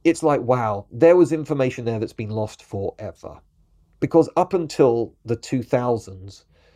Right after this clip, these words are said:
there were so many pieces of information out there that were literally stored in books. You know, those really flammable,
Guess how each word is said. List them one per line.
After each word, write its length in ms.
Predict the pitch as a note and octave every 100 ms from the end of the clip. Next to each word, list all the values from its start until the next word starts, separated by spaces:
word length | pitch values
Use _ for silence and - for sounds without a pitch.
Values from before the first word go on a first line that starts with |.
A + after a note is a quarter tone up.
| _ _
there 180 | A2 C#3
were 160 | C3 B2+
so 420 | - - C#3 D#3
many 220 | D3+ C#3
pieces 480 | - A#2+ G#2 A#2 G#2+
of 100 | -
information 640 | A#2 A2+ A2+ G#2+ G#2 -
out 200 | G2+ D#2
there 180 | F#2+ G2
that 140 | A#2
were 160 | F#2+ A2+
literally 580 | G#2+ - - A#2+ B2+ -
stored 600 | - - A#2 G#2 G2+ G2+ _ _ _ _ -
in 260 | A#2+ A2
books. 540 | G2+ G2+ - - - _
You 120 | - G3
know, 220 | F3+ F3
those 300 | C#3+ C3 G#2+
really 460 | B2 C#3+ C3+ C3
flammable, 880 | A#2+ - C3 A#2+ A2+ G#2 G#2 G2+